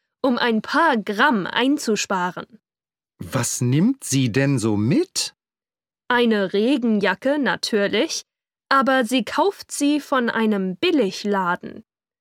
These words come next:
Speaker 1: Und als Regenhose benutzt sie einen aufgeschnittenen Müllsack. Er belüftet besser, ist leichter und vor allem günstiger, meint sie.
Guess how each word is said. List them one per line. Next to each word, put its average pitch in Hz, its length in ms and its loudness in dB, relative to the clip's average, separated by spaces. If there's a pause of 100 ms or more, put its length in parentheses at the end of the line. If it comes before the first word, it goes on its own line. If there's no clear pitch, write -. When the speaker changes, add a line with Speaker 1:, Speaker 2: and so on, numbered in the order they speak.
(120)
Speaker 1:
Und 233 280 2
als 190 340 -2
Regenhose 247 1000 0
benutzt 277 500 0
sie 262 300 0
einen 214 420 0
aufgeschnittenen 226 1200 0
Müllsack. 208 720 0 (520)
Er 226 200 4
belüftet 208 760 -2
besser, - 400 -4 (220)
ist - 300 -2
leichter 208 600 2 (360)
und 262 240 2
vor 202 320 -2
allem 247 480 0 (120)
günstiger, 220 760 0
meint 202 400 -4
sie. - 340 -10